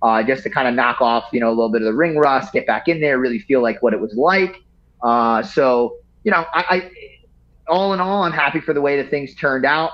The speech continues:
and, uh, you know, I'm looking forward to the future. I'm really excited for, you know, what's to come in, uh, in twenty twenty-one at the end of this fucking cursed year,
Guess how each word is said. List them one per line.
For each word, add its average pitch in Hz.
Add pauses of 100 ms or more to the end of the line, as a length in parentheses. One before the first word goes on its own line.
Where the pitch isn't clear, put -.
(120)
and, 120
uh, 113
you 123
know, 120
I'm 120
looking 131
forward 135
to 120
the 120
future. 135
I'm 120
really 117
excited 113
for, 113 (360)
you 127
know, 123
what's 127
to -
come 123
in, 113
uh, 110 (440)
in 123
twenty 156
twenty-one 151 (180)
at 123
the 123
end 143
of 117
this 127
fucking 143
cursed 147
year, 143